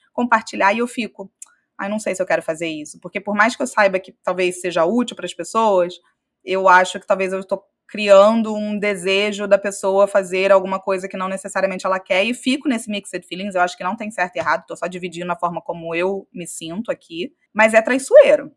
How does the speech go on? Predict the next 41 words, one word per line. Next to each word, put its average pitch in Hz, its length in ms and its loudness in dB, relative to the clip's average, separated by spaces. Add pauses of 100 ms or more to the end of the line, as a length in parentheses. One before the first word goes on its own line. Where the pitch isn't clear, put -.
(380)
A 160 100 -6
rede 190 220 -4
social, 190 480 4
ela 202 240 4
é 202 180 8
traiçoeira 262 580 -4
com 226 100 -10
relação 220 340 -6
a 254 60 -4
isso, - 180 -12
ela 156 140 -8
pode 180 300 -4
ser 185 240 -4 (760)
uma 185 480 -4
grande 240 580 2
fonte 208 440 -4
de 175 80 -18
pesquisa, 180 760 -6
e 190 160 -2
é, 151 220 2 (260)
e 165 80 -10
eu 160 140 -8
me, 170 320 -8
me, 170 640 -8
realmente 185 460 -2
uso 208 280 0
ela 175 280 6
quando 170 180 -10
eu 160 80 -4
quero 165 180 0
viajar, 170 440 6
ela 170 120 6
me 165 80 -2
ajuda 180 240 0
muito, 180 480 0
de - 160 -20
verdade, 208 500 2
a 151 40 0
pesquisar 160 380 -6
os 156 100 -6
lugares, 165 800 4